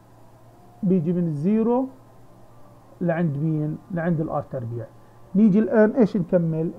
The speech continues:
نكمل اللي هو بدنا نعمل projection لهذه. واضح البروجيكشن هنا، هذا كله بنزل وبقعد وين؟ في داخل اللي هو الدائرة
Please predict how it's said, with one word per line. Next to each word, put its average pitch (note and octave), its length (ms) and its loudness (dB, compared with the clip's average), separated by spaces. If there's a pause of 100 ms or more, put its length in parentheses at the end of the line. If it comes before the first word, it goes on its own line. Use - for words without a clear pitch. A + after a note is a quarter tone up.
نكمل C#4 680 0 (100)
اللي F3+ 180 0
هو G#3 320 4
بدنا F#3 340 -2
نعمل G#3+ 380 -2
projection G#3+ 500 -2
لهذه. E3 320 -2
واضح G3 300 -2
البروجيكشن D#3+ 640 -4
هنا، F#3+ 400 -2 (360)
هذا F3+ 280 4
كله F3+ 320 2
بنزل A3+ 640 4 (100)
وبقعد F#3 460 2
وين؟ E3+ 460 4 (380)
في F3+ 140 2
داخل G#3 400 4
اللي E3+ 280 2
هو F#3+ 240 4
الدائرة E3+ 920 0